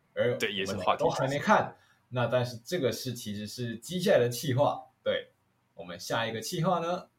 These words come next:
Speaker 1: 就是药物少女的呢喃。
Speaker 2: 没错，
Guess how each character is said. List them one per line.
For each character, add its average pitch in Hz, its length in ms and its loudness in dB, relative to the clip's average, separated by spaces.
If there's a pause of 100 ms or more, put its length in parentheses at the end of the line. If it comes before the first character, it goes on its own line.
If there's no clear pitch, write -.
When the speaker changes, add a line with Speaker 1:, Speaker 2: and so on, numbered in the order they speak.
Speaker 1:
就 113 140 -6
是 101 400 -10 (220)
药 165 200 6
物 151 160 -4
少 110 240 -6
女 90 80 -10 (180)
的 78 320 -8
呢 82 160 -14
喃。 92 200 -8 (600)
Speaker 2:
没 95 160 0
错， - 280 -4